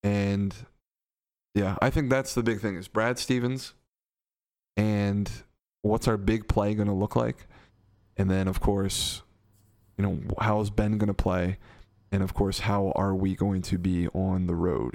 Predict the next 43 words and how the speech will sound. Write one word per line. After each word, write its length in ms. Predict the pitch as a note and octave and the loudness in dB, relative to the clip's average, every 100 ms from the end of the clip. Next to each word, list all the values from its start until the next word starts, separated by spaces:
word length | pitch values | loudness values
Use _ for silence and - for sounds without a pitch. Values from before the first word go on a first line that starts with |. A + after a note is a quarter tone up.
| - | -6
even 180 | F#2 F#2 | -2 -2
though 100 | F2+ | -2
technically 600 | - - E2+ - F#2 F2+ C#3 _ _ _ _ - | -4 -4 -6 -4 -4 -6 -14 _ _ _ _ -12
it's, 400 | - - - - - - - | -8 -8 -8 -10 -14 -18 -4
all 180 | A2 G2+ | -2 0
the 60 | F#2 | -2
teams 300 | G#2 G2 - | -2 -2 -2
are 280 | G2 F2+ | -2 -2
on 120 | E2+ B1 | -4 -6
the 60 | |
road. 120 | G1+ - _ _ - | -12 -18 _ _ -12
So 160 | E2 F2 - _ _ _ _ _ - | -10 -10 -12 _ _ _ _ _ -4
that's 200 | C3 C3 | -2 0
the 80 | C3 | 0
big 140 | A2+ | 2
thing. 240 | F#2+ F2+ F#2+ - - _ - | 0 -2 -2 -10 -20 _ -2
I 60 | |
think, 340 | A#2 B2 A2 - | 0 0 -2 -2
I 120 | A2 | 0
think 280 | A#2+ A2+ G2+ | 0 0 0
Ben 400 | A2+ A2+ A2 - | 0 2 -2 -2
in, 280 | F#2 G2 F2+ | -2 0 0
in, 300 | F#2+ F#2+ F#2+ - | 0 0 -2 -2
in 120 | F#2+ | -2
practice 640 | F#2+ G#2 G2+ G#2 G2+ - - - _ _ - | 0 0 0 0 0 -6 -10 -20 _ _ -4
and 100 | G#2 | 0
these 100 | G2 | 2
exhibition 540 | G#2 - G2 G2 - F2+ | 2 0 0 2 0 0
games, 400 | F2+ E2+ G2+ - | 0 0 -4 -4
if 100 | - | -2
he's 180 | B2 D#3 | 0 0
shooting, 480 | - C#3+ D3 D3+ G#2 | 0 2 0 -2 -2
like 160 | A#2 | 0
I 40 | A2+ | 0
said, 180 | - G2+ | 0 0
I 40 | |
think 200 | G2 F#2+ | 0 0
that, 200 | A2 G#2+ - | 0 -2 0
that's, 340 | A#2 C#3+ - | 0 0 -2
that's 260 | - B2+ - | 0 0 0
a 40 | |
game 280 | G#2 G2+ G2 | 0 0 0
changer. 380 | - E2+ D#2+ | 0 -2 -2